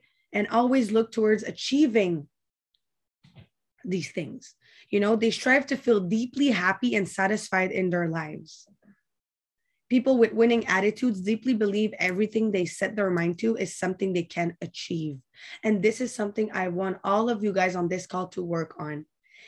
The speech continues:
because the day you're gonna have a dope and a strong belief is the day that you will accomplish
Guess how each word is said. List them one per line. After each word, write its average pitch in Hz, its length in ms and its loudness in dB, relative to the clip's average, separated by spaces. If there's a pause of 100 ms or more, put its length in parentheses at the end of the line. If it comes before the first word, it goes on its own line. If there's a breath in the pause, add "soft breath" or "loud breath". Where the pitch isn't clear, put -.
(100)
because 202 320 0
the 180 160 0
day 214 560 4 (340)
you're 208 160 2
gonna 196 240 2
have 170 420 -4
a 170 100 -6
dope 220 680 2
and 185 200 -4
a 175 60 -10
strong 247 800 0
belief 233 460 2
is 214 180 2
the 214 140 2
day 190 400 0 (340)
that 190 180 -2
you 208 200 0
will 208 160 0
accomplish 185 580 -4